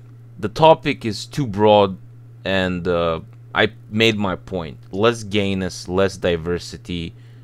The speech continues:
more writing, more art, more deep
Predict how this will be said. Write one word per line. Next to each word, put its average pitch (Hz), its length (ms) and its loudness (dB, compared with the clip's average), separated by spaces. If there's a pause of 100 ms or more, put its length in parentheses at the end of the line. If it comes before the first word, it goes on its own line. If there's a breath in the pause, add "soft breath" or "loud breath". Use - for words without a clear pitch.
(300 loud breath)
more 92 580 2 (600)
writing, 87 680 2
more 90 500 -2
art, 107 320 6
more 87 560 0 (1120)
deep 135 400 0